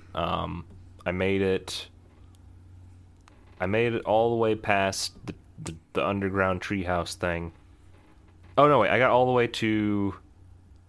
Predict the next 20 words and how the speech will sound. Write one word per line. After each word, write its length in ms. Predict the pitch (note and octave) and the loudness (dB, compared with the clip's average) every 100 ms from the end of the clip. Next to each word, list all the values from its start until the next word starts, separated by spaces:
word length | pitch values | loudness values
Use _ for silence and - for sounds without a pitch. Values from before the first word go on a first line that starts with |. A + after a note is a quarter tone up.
| - - - - - - - - | -20 -20 -20 -20 -20 -20 -20 -8
the 80 | F#2+ | -6
boat. 500 | F#2 G#2+ A2 F#2 - | 2 2 2 0 -4
There 80 | G2 | -2
was 140 | F2+ | -2
the 100 | - | -4
snake, 560 | - - G#2+ G#2+ G2+ - | -4 -2 0 0 -4 -8
and 120 | F#2+ | -4
then 160 | F#2+ F#2+ | -2 0
there 140 | F2+ | 0
was 220 | F2+ F2 - | 0 -2 -4
the, 360 | F2+ E2+ E2 - | -2 -2 -2 -6
the 60 | F#2 | -14
funny 520 | - G2 F#2 F2 E2 - - - | -4 -2 -2 -4 -6 -10 -20 -8
blacksmith 500 | - E2+ D#2+ - D#2 | -2 -2 -4 -8 -10
guy. 300 | - D#2 D#2 - - - - - - - | -8 -8 -8 -14 -20 -20 -20 -20 -20 -12
That's, 320 | E2 - E2 | -12 -10 -8
that's 280 | - E2 - | -6 -6 -4
where 100 | E2 | -4
I 40 | |
stopped. 440 | D#2 - D#2 - | -4 -6 -8 -12